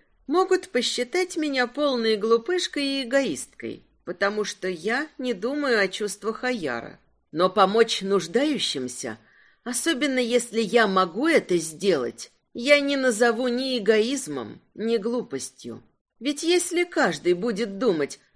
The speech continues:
почему я, когда в мире есть множество других существ, и пусть кто-нибудь другой помогает, что со всеми нами будет?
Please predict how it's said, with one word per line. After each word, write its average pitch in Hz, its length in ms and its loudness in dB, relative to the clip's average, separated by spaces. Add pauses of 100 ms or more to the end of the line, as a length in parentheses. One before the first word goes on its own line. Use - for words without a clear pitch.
почему 214 420 -2
я, 285 400 2 (120)
когда 180 320 4
в 160 120 -4
мире 302 240 -2
есть 226 280 0
множество 254 560 -2
других 240 420 0
существ, - 680 -6 (300)
и 294 220 -2
пусть 349 500 -2
кто-нибудь 285 560 -2
другой 269 400 6
помогает, 156 680 -2 (500)
что - 400 -4
со 160 200 -2
всеми 247 380 0
нами 220 340 2
будет? 175 640 -4